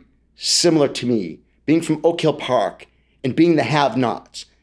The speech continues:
And what, I remember this temple when we were that little white building and coming here and then going to other kids' temples, right? And we were like the have-nots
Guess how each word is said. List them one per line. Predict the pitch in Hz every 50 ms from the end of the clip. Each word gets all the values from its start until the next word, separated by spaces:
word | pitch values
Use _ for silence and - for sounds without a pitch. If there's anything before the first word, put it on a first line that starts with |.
| _ -
And | 131 131
what, | 123 - - -
I | 156 160
remember | 156 165 170 156 160 190 226 202 175
this | 135 123 -
temple | - - 127 - 127
when | 123 120
we | 120
were | 117
that | 120 117 110 - - - - _ _ -
little | 139 247 240 226 196
white | 180 196 185 185 180 -
building | 180 202 208 170 123 107 82 71 - _ _ _ -
and | 135 139 139
coming | - 208 220 220 202
here | 151 143
and | 147 156
then | 170
going | 170 180 175 156
to | - -
other | 208 247 -
kids' | - - 135 120 - - - _ -
temples, | - 131 147 120 - 143 135 117
right? | 147 185 208 -
And | 175 165 160
we | 202
were | 247 269
like | 269 262 254 - - - _ _ _ _ _ _ -
the | 185 208
have-nots | 233 254 262 208 226 277 311 294 269 - - - -